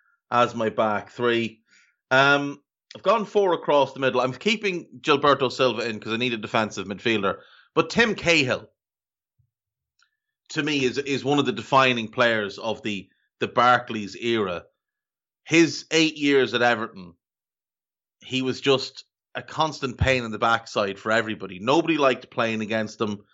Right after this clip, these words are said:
He was full of needle, scored big goals. I think he was overrated hugely by Everton fans, but underrated by most other fans. Everton fans, I think,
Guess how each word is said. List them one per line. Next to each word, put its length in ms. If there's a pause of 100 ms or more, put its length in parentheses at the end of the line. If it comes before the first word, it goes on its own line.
(360)
He 60
was 140
full 220
of 60
needle, 540 (1200)
scored 500
big 240
goals. 640 (1500)
I 120
think 160
he 120
was 180 (100)
overrated 920 (520)
hugely 760
by 240
Everton 440
fans, 540 (300)
but 240
underrated 880
by 220
most 440
other 240
fans. 640 (840)
Everton 340
fans, 360
I 60
think, 200